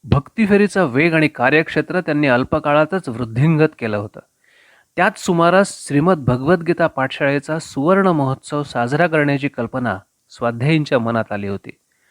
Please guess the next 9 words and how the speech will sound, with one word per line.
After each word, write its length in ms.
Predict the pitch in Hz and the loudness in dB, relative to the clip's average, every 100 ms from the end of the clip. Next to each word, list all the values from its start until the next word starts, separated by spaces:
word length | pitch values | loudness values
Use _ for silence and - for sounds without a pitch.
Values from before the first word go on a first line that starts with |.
| _ _ - | _ _ -8
आपल्या 280 | - - 160 | -8 -2 0
मनातील 440 | 127 131 139 156 | 2 0 0 -2
हा 160 | 113 131 | 0 -2
विचार 360 | 131 117 139 | -2 -4 -4
अनेक 380 | 151 135 135 180 | -4 -4 -2 -2
स्वाध्यायींनी 680 | - 120 120 139 143 143 175 | -2 -6 -2 0 2 2 -2
पांडुरंग 540 | - 117 127 151 156 156 | -4 -4 -2 -2 -2 -4
शास्त्रींपुढे 680 | 117 - 135 131 123 120 151 | -6 -10 -8 -8 -6 -4 -2
व्यक्त 340 | 120 - - | -2 -6 -16